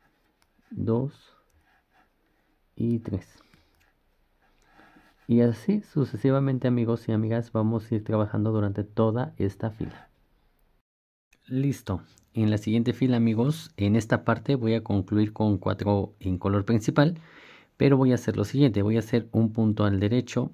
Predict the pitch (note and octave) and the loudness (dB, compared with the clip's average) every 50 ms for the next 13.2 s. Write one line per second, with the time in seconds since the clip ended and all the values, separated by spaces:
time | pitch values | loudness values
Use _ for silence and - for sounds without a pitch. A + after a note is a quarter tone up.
0 | _ - - G2+ F#2+ G2 G2+ - - - - G#2+ G2 F2+ F#2 F#2 - - - A#2+ | _ -6 -4 -2 0 0 -2 -2 -4 -2 0 2 2 2 0 -4 -6 -2 0 0
1 | A2+ A2+ G#2+ - B2+ B2 - - - - - G2+ G2+ G2+ G2 G2 - G2+ G2 F2+ | 2 2 0 -2 -4 -4 -4 -14 -20 -12 -6 -4 -2 -2 -2 -2 -2 -2 -2 -2
2 | - - G#2 G#2 - - - F#2+ F2+ - - F2+ F2+ F2 E2+ - F2+ F2 - - | -2 -2 -2 -2 -4 -6 -8 -8 -6 -4 -2 -2 -2 -2 -4 -4 -6 -6 -6 -6
3 | - - - - - - - - A#2+ D3 D#3 D#3+ D#3+ - - _ _ _ _ - | -12 -12 -12 -14 -14 -8 -6 -2 0 0 -2 -2 -4 -18 -20 _ _ _ _ -20
4 | - - - - - _ _ _ _ _ _ - A2+ A2+ A#2 A#2 A2 G#2+ A#2+ A#2 | -20 -20 -20 -20 -20 _ _ _ _ _ _ 0 2 4 4 4 4 4 2 2
5 | G#2+ G#2+ G#2 G2+ G#2+ A2+ B2 C3 A#2+ G2 F2+ - - F2+ F#2 F2+ - F#2 - - | 4 4 2 2 2 2 2 2 2 2 0 -2 -4 -6 -6 -6 -8 -12 -12 -8
6 | - F2 - - D#2+ E2 D#2+ - - - - - _ _ _ _ - - - - | -6 -6 -4 -4 -6 -4 -6 -8 -8 -10 -18 -18 _ _ _ _ -2 0 0 0
7 | - - D#3 C3+ - - - - _ - - G#2 G#2 G#2 F#2+ - - - - - | 4 6 6 6 6 4 -8 -18 _ -10 -6 -2 0 0 0 -2 -6 -20 -20 -20
8 | - - - - _ _ _ _ _ _ - - A2+ G2+ - - D#3+ D#3 D3+ D3+ | -20 -20 -20 -20 _ _ _ _ _ _ -4 -4 -4 -2 4 6 6 8 8 6
9 | D3 - - F3 D#3 D3 C3 D3 C3+ - - A#2 G2+ G2+ G2 F#2+ - - A#2+ B2 | 4 4 2 2 2 2 2 2 0 0 0 0 2 2 2 0 0 0 0 0
10 | C3+ C3+ - - A2 G#2+ G2+ - - A#2+ A2 A2 A2+ G#2+ G#2+ G2+ G2 - A#2+ C3+ | 0 -2 -2 -2 0 0 0 0 -2 -2 0 2 2 2 2 0 0 0 0 2
11 | D#3+ D#3+ D#3+ - A2+ G#2+ - - A#2 A2 G#2+ A2 G#2+ - - G#2+ G#2+ G#2+ - A2+ | 2 2 2 0 -4 -4 -2 -2 0 2 2 0 0 0 0 -2 0 0 0 0
12 | A2 G#2 G#2+ G#2 G2 F#2+ - G2+ G2+ F#2+ - - A#2 A#2+ A#2 - D3+ D#3+ - D#3 | 2 2 2 2 0 2 0 2 2 2 0 0 0 0 2 0 -2 0 2 2
13 | D3+ D3+ D#3+ D#3+ | 2 2 2 0